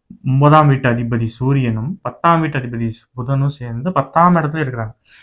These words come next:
அப்ப தர்ம கர்மாதிபதி நூறு சதவீதம் வேலை செய்ய போகுது. என்ன கிடைக்கும் தர்ம கர்மாதிபதி யோகத்துல, என்ன கிடைக்கும் அப்படின்னா, எல்லாமே கிடைக்கும். நீங்க எதிர்பார்க்குற எல்லாமே, ஒரு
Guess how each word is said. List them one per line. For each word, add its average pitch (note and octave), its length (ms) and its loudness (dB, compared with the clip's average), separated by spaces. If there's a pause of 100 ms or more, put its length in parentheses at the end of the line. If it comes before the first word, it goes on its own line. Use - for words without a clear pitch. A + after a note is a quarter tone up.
(160)
அப்ப C#3+ 160 -2
தர்ம C#3+ 320 2
கர்மாதிபதி C#3 720 0
நூறு C#3+ 280 0
சதவீதம் C3+ 300 -6
வேலை B2 160 -4
செய்ய A2 260 -14
போகுது. - 200 -20 (300)
என்ன F3 300 0
கிடைக்கும் C#3 400 0
தர்ம B2+ 280 -2
கர்மாதிபதி A2+ 680 -4
யோகத்துல, A2+ 340 -10
என்ன B2 180 -8
கிடைக்கும் A2+ 340 -8
அப்படின்னா, A#2+ 220 -18
எல்லாமே C3+ 380 -2
கிடைக்கும். A2+ 360 -10
நீங்க A2 180 -16
எதிர்பார்க்குற C3 460 -8
எல்லாமே, A#2 380 -10 (360)
ஒரு A#2 300 0